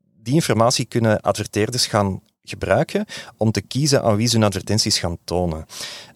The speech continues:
Het grote verschil met S E A en, en dus ook met S E O, is dat de mensen die advertentie te zien krijgen, in dat geval niet op zoek zijn naar jouw product of dienst of naar, naar soortgelijke dingen. Eh,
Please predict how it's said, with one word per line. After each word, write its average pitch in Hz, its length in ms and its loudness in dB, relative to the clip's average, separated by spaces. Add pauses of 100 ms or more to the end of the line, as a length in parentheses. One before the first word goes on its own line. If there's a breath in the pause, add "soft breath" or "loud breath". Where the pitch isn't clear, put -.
(160)
Het 113 180 -4
grote 113 260 2
verschil 131 360 0
met 117 240 0
S - 40 0
E 104 400 2
A - 40 -4
en, 98 360 0
en 92 180 -2
dus 90 160 -4
ook 90 120 -6
met 87 200 -2
S - 20 -8
E 85 160 -4
O, 170 140 2 (640 loud breath)
is 180 180 -2
dat 151 200 4
de 98 120 0
mensen 127 300 2
die 117 160 2
advertentie 110 600 0
te 98 100 -4
zien 98 260 -2
krijgen, 160 400 -2
in 120 120 -2
dat 113 120 2
geval 110 440 2
niet 104 440 0
op - 120 -2
zoek 165 220 0
zijn 139 180 2
naar 107 120 0
jouw 104 160 4
product 92 420 -4
of 92 160 -4
dienst 107 420 0
of - 200 -6
naar, 98 260 0
naar 92 360 -2
soortgelijke 92 720 -2
dingen. 90 340 -2 (500 loud breath)
Eh, 95 720 4